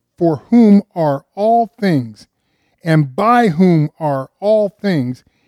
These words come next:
and bringing many sons into glory." Guess what he's trying to do? He's bringing many sons into glory.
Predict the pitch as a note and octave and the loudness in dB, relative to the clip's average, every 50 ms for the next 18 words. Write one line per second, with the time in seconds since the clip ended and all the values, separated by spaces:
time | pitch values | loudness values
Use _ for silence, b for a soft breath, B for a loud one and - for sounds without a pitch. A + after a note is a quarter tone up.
0 | _ _ _ F3 E3+ E3+ D#3 D3 E3 G3 G3 F#3 E3+ D#3+ D#3 D#3 D#3+ E3+ F#3+ G#3+ | _ _ _ -2 0 0 0 0 0 2 2 4 4 4 4 4 4 4 4 2
1 | A#3+ B3+ B3+ A#3 - - - A3+ A3+ A3 G3 F3+ E3 D3+ D#3+ D#3+ - - D3+ C#3 | 2 2 2 2 0 -2 -2 -2 0 2 2 2 0 0 -2 -4 -4 -6 -10 -10
2 | D3 E3 E3 D3+ C3+ A#2+ A#2+ B2 A#2 C3+ D3+ C#3+ - - C#3+ C3+ B2+ - - C#3 | -8 -8 -6 -6 -8 -10 -14 -18 -16 -16 -16 -14 -14 -14 -14 -14 -14 -14 -14 -12
3 | C3 B2+ B2+ A#2+ A#2+ B2 B2+ C3+ C#3 _ _ _ _ _ _ _ _ _ _ _ | -12 -12 -12 -14 -16 -18 -20 -20 -20 _ _ _ _ _ _ _ _ _ _ _
4 | _ _ _ _ _ _ _ - D3+ D3 C3+ D3+ D#3 D#3 C#3+ C#3 C#3 C#3+ D3 D3 | _ _ _ _ _ _ _ -10 -10 -6 -2 0 2 2 2 2 2 2 2 0
5 | D3 C#3+ - - - D3+ C#3+ C3+ C3+ A#2 B2+ C3 C3 B2+ B2 C3+ C3+ B2+ B2 A#2 | 0 -2 -4 -6 -6 -6 -4 -4 -6 -6 -8 -8 -10 -10 -12 -16 -20 -20 -20 -20
6 | A#2 F#2+ | -20 -20